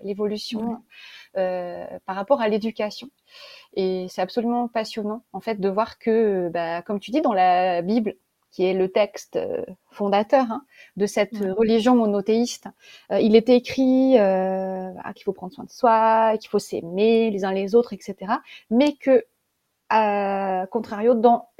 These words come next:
Speaker 1: l'éducation, c'est pas du tout appliqué. Et, euh, et l'éducation des enfants a souffert, euh, a souffert de ça depuis, euh, deux mille ans.
Speaker 2: Et, mais du coup, de prendre conscience de ça et de, et de montrer cet exemple-là à nos enfants, c'est, euh, justement, euh, permettre à des générations futures d'agir, euh, différemment et,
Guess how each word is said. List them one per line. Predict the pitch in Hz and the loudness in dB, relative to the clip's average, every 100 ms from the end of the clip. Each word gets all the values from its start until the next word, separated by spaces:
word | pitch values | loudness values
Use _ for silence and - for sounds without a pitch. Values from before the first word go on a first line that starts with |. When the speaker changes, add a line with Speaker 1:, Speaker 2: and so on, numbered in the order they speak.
| - | -2
Speaker 1:
l'éducation, | 214 240 277 262 214 - - _ | 4 4 4 -2 -8 -10 -16 _
c'est | _ - | _ -4
pas | 233 | -4
du | 233 | -4
tout | 233 233 | -4 -4
appliqué. | 220 214 - 220 _ _ _ _ _ _ - - - - | -4 -12 -14 -18 _ _ _ _ _ _ -20 -20 -16 -6
Et, | 196 190 | -2 -2
euh, | 185 180 180 | -2 -4 -4
et | 202 | 0
l'éducation | 196 214 233 233 247 | 0 0 2 2 2
des | 226 220 | -2 -2
enfants | 214 - | -4 -4
a | 254 208 | -4 -4
souffert, | - 208 220 208 208 | -10 -14 -12 -12 -14
euh, | - - _ _ 220 | -16 -18 _ _ -20
a | 196 | -20
souffert | 208 - 220 | -20 -16 -14
de | 196 | -14
ça | - 220 | -10 -10
depuis, | 190 - - 202 | -12 -18 -14 -10
euh, | 190 | -10
deux | 190 | -8
mille | 208 269 | -8 -8
ans. | 262 _ _ _ _ - | -12 _ _ _ _ -14
Speaker 2:
Et, | - | -6
mais | 202 202 | -2 -2
du | 185 202 | -6 -10
coup, | 208 - | -10 -4
de | 262 | -2
prendre | 233 262 269 | -2 -6 -6
conscience | 247 247 - 262 | -8 -8 -8 -8
de | 226 | -8
ça | 233 - 254 254 - | -10 -8 -6 -6 -6
et | 202 | -8
de, | 190 190 190 190 185 - - - - _ _ | -6 -6 -6 -6 -10 -16 -20 -20 -20 _ _
et | - | -2
de | 185 202 | 2 2
montrer | 208 214 277 | 2 2 -2
cet | 277 208 | -2 -2
exemple-là | 196 185 185 - 180 202 | -2 -2 -4 -2 0 2
à | 190 | 0
nos | 185 185 | 0 -2
enfants, | 180 180 240 | -4 -4 -4
c'est, | 247 190 170 | -4 -4 -2
euh, | 165 | -2
justement, | 170 180 - 185 196 214 196 | -2 -8 -6 -4 -2 -2 -2
euh, | 175 175 | -4 -4
permettre | 180 190 202 220 - | -4 -2 -2 -4 -4
à | 185 | -4
des | 170 170 180 | -4 -4 -4
générations | 175 180 175 175 175 180 | -2 -4 -2 -4 -6 -10
futures | - 185 220 | -10 -6 -2
d'agir, | 190 180 180 175 | -2 -2 -2 -2
euh, | 170 170 | 0 0
différemment | 170 180 - 190 175 185 226 220 | -2 -8 -4 -2 -2 0 0 0
et, | 180 170 | -2 -4